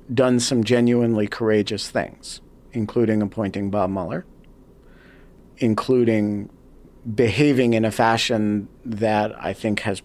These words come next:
genuinely protected Mueller's investigation in the context of a president who's clearly gunning for it, and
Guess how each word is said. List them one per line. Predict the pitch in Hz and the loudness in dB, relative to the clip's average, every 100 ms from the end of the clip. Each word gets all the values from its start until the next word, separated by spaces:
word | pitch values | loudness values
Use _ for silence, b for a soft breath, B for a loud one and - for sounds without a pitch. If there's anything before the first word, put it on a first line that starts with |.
| - - - | -18 -20 -6
genuinely | 113 113 110 104 101 92 | 0 2 2 0 -2 -6
protected | 92 - 117 117 110 90 - - - - | -8 -2 -2 0 -4 -4 -14 -20 -12 0
Mueller's | 120 110 107 92 | 2 4 2 2
investigation | 101 101 95 110 113 117 117 - 107 101 | 0 0 -2 -2 2 2 2 -2 -2 -4
in | 101 - 139 113 | -6 -4 0 0
the | |
context | 98 - 123 123 117 104 - - | -2 0 0 0 0 -2 -2 -10
of | - 101 101 101 98 117 | -6 -2 -2 -4 -8 -10
a | 107 98 98 98 B B B | -8 -6 -6 -8 B B B
president | - 123 107 104 104 98 | 0 2 2 2 0 -2
who's | 110 104 | -4 -6
clearly | - 104 98 101 85 | -4 0 0 -2 -4
gunning | 110 104 92 92 | 0 0 -2 -6
for | - 57 | -8 -10
it, | 143 247 - - - - | -8 -10 -12 -20 -16 -2
and | 131 135 135 135 135 127 | 2 4 4 4 2 0